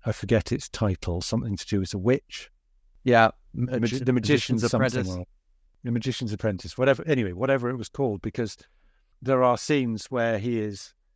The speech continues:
Speaker 1: thrown out or pulled out of his chair and the Doctor sort of almost mocks him, and that looks very problematic now. And I, I can't remember what we said about it at the time, but it,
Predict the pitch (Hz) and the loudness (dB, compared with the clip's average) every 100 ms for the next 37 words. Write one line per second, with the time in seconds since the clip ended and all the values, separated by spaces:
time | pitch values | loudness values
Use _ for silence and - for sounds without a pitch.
0 | _ _ _ - 135 123 117 107 117 98 | _ _ _ 0 6 6 6 0 -2 -6
1 | - 123 117 101 - 104 - - 107 98 | -4 0 0 0 -4 -6 -6 -2 0 0
2 | 98 95 92 - - _ 101 123 120 - | -4 -6 -8 -12 -20 _ -4 0 0 -2
3 | - 98 95 _ _ _ _ _ - - | -2 -2 -2 _ _ _ _ _ -6 0
4 | 107 101 - _ _ _ _ _ 143 139 | 0 -2 -8 _ _ _ _ _ -2 0
5 | - 123 156 - - 107 85 98 - _ | 0 2 2 2 -4 -6 -6 -8 -14 _
6 | _ _ 143 131 120 107 - _ _ _ | _ _ -2 0 0 -2 -8 _ _ _
7 | _ - 151 143 147 120 139 - - - | _ 0 2 2 -4 -2 -2 -4 -16 -16
8 | - _ _ _ _ _ 135 127 120 123 | -20 _ _ _ _ _ 2 2 2 0
9 | 90 85 - - 127 - 127 104 87 - | 0 -2 -4 -2 -2 0 -2 -2 -4 -6
10 | 117 113 - _ _ _ _ - 131 - | -4 -4 -8 _ _ _ _ -6 -4 -4
11 | _ _ - 131 165 170 127 147 120 143 | _ _ -6 -2 2 2 2 0 0 -2
12 | 131 - 151 107 98 - - 113 104 151 | -2 2 2 0 -4 -8 -10 -10 -6 -2
13 | 123 87 85 107 - | -2 -2 -6 -6 -8